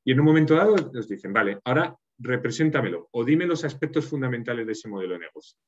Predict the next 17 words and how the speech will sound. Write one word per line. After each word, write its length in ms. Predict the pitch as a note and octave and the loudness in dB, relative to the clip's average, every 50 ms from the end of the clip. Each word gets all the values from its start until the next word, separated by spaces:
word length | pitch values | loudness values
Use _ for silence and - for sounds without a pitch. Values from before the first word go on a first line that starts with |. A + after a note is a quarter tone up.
| _ _ _ _ _ _ _ _ _ _ | _ _ _ _ _ _ _ _ _ _
¿Qué 140 | - D#3+ | 0 0
aspectos 760 | E3+ E3 E3+ - _ - F3+ F3 F3 - - F#3+ F3+ D#3+ - - | 0 0 -4 -10 _ 0 0 0 0 -2 -2 -2 -2 -2 -4 -6
creéis 500 | - C3+ A#2+ B2+ D3 D#3 E3+ E3 - - _ _ _ _ _ _ _ _ _ _ | -4 -2 2 4 6 6 4 4 0 -8 _ _ _ _ _ _ _ _ _ _
que 140 | - B2 A2+ | -2 -2 0
debería, 640 | A2+ A2+ A2 A2 A#2+ B2+ C3+ C#3 D3 C#3+ C#3 C#3 _ _ _ _ _ _ _ _ _ _ _ _ _ _ _ _ _ _ _ _ - | 2 2 2 2 0 0 -2 -2 -2 -6 -10 -14 _ _ _ _ _ _ _ _ _ _ _ _ _ _ _ _ _ _ _ _ -6
de 80 | A#2+ A#2 | -4 -4
los 180 | A2+ G#2+ A2+ | -4 -4 -4
que 100 | - A#2+ | -2 2
debería 340 | G#2+ G#2+ G#2+ A2 A#2+ C3 C3 | 2 4 4 4 2 2 2
hablar 340 | A#2+ C3 D3 F3+ G3+ - _ _ _ _ _ _ _ _ - | 2 0 -2 -2 -4 -8 _ _ _ _ _ _ _ _ -6
para 200 | A#2+ A#2 A2+ G#2+ | -4 -4 -2 -2
describir 480 | G#2+ G#2+ - - - A2+ G#2+ C3 C#3+ | -2 -4 -4 -6 -8 -6 -4 -4 -4
mi 120 | D3 C3 A2+ | -2 -4 -4
nuevo 200 | A#2 A2+ A2 G#2 | -2 -2 -2 -4
modelo 260 | G2+ F#2+ F#2 F2+ F2 | -4 -6 -6 -8 -10
de 60 | E2+ | -10
negocio? 380 | E2 D#2 D2+ - D2 _ _ | -14 -16 -18 -18 -20 _ _